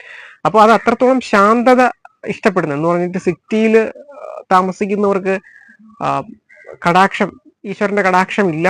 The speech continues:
എന്നുള്ളതല്ല, തീർച്ചയായിട്ടും അതിന് മറ്റ് ലക്ഷണങ്ങളുണ്ട് എന്നുള്ളതാണ്. അപ്പോ നിങ്ങളുടെ ഗൃഹത്തിലേക്ക്, അതിപ്പോ സിറ്റിയിൽ തന്നെ ആണെങ്കിൽ പോലും, ഒരു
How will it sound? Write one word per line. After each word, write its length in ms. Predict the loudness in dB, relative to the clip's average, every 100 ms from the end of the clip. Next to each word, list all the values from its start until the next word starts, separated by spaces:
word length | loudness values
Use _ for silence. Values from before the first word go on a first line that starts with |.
| 0
എന്നുള്ളതല്ല, 460 | 0 -2 -2 -4 -6 -4
തീർച്ചയായിട്ടും 460 | -2 2 2 2 2
അതിന് 140 | 2
മറ്റ് 260 | 0 0 4
ലക്ഷണങ്ങളുണ്ട് 640 | 4 4 2 4 2 4 4
എന്നുള്ളതാണ്. 580 | 4 4 2 0 -2 -8 _ _ -20 -20 -20 _
അപ്പോ 160 | 0 4 4 2 -8 _ -20 -20 _ _ -8 0
നിങ്ങളുടെ 320 | 4 4 2
ഗൃഹത്തിലേക്ക്, 480 | 0 -2 0 2 2
അതിപ്പോ 200 | 0 0
സിറ്റിയിൽ 340 | -4 -2 -2 0
തന്നെ 140 | 2 4
ആണെങ്കിൽ 380 | 4 2 -2 -2
പോലും, 180 | -2 0
ഒരു 100 | 0